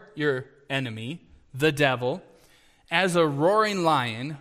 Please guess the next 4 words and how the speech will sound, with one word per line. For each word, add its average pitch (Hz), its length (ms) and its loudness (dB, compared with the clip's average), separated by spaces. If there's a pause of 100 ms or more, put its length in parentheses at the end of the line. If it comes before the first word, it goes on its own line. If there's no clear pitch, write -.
(280)
walketh 165 580 -2
about, 135 600 -2 (240)
seeking 135 800 -6 (220)
whom 131 520 -6